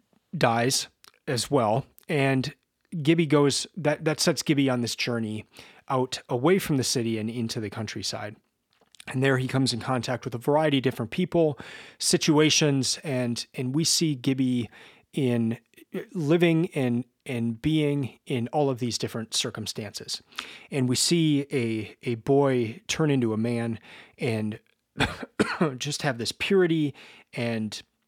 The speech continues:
unselfishness and, uh, just this heart full of love. And, and it's really amazing to, to read it and, and see him in all these different situations. This book reminded me so much of Jayber Crow by Wendell Berry.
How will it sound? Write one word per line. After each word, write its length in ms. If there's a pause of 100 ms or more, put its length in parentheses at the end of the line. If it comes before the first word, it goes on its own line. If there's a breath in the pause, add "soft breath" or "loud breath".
(160)
unselfishness 1120
and, 400
uh, 340 (200)
just 280
this 240 (500 loud breath)
heart 360 (160)
full 240
of 140
love. 380 (280)
And, 140
and 180
it's 180
really 400
amazing 480
to, 340 (100)
to 260 (320)
read 180
it 220
and, 320
and 200
see 400 (140)
him 320
in 300
all 160
these 180
different 280
situations. 760 (840 loud breath)
This 140
book 200
reminded 340
me 100
so 340
much 240
of 80
Jayber 360
Crow 340
by 140
Wendell 280
Berry. 400